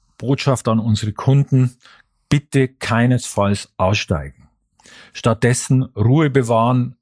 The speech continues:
keine überhasteten Entscheidungen treffen. Der überstürzte Ausstieg aus Märkten ist wirklich keine gute Idee. Denn man kann einfach nicht wissen,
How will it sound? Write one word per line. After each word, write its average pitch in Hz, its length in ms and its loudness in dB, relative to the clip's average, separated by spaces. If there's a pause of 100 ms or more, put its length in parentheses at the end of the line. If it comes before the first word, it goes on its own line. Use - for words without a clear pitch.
(100)
keine 147 400 0
überhasteten 117 880 -2
Entscheidungen 101 720 -2
treffen. - 480 -12 (600)
Der 117 100 0
überstürzte 151 840 0
Ausstieg 135 460 -2
aus 113 260 0
Märkten 123 800 -2
ist - 320 0 (800)
wirklich 139 640 -2
keine 123 460 2
gute 110 360 -4
Idee. 87 480 -2 (960)
Denn 135 220 2
man 123 160 0
kann 233 280 0
einfach 90 460 0
nicht 95 260 -2
wissen, 143 460 2